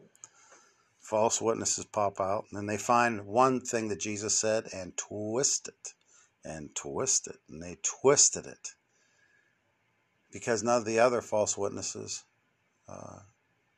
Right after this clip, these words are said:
could prove what they said. Don't worry about false witnesses, by the way.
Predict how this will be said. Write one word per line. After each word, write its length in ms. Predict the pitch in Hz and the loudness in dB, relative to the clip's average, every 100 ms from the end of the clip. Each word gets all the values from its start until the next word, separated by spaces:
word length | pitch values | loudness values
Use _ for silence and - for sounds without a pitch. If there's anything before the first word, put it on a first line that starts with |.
| _ _ _ _ _ _ _ | _ _ _ _ _ _ _
could 300 | - 113 90 | -4 -4 -4
prove 500 | - - 123 117 101 | -6 2 4 4 0
what 160 | 90 90 | -4 -8
they 120 | 92 | -6
said. 260 | - 110 98 _ _ _ _ _ _ _ _ _ _ _ _ _ _ _ _ _ _ _ _ _ _ _ _ _ _ _ - - - | -6 -6 -12 _ _ _ _ _ _ _ _ _ _ _ _ _ _ _ _ _ _ _ _ _ _ _ _ _ _ _ -10 -6 0
Don't 220 | 147 151 | 2 6
worry 400 | 127 127 113 98 | 8 8 8 4
about 320 | 87 92 92 | 0 -2 -4
false 340 | - 87 - | -4 -4 -4
witnesses, 460 | 82 78 - - - | -12 -12 -12 -14 -14
by 160 | - 85 | -18 -20
the 140 | - | -20
way. 200 | - | -20